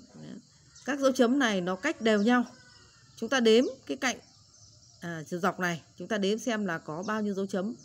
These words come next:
Một, hai, ba, bốn,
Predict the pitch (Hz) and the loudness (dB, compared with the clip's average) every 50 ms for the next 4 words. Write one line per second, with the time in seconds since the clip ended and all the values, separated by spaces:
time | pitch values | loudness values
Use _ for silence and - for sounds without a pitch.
0 | - - - - - _ _ - _ - 185 185 185 180 175 175 - _ _ _ | -20 -20 -20 -20 -20 _ _ -16 _ -2 0 2 2 2 0 -4 -10 _ _ _
1 | _ _ _ _ _ - - 233 233 233 233 226 226 220 214 196 - - - - | _ _ _ _ _ -10 -6 -2 -2 0 0 -2 -2 -4 -6 -8 -10 -16 -20 -12
2 | - 185 202 208 208 208 208 208 202 190 - - - 165 165 180 196 233 | -6 -4 -2 -2 -2 -2 -4 -4 -8 -10 -12 -10 -6 -6 -4 -4 -6 -8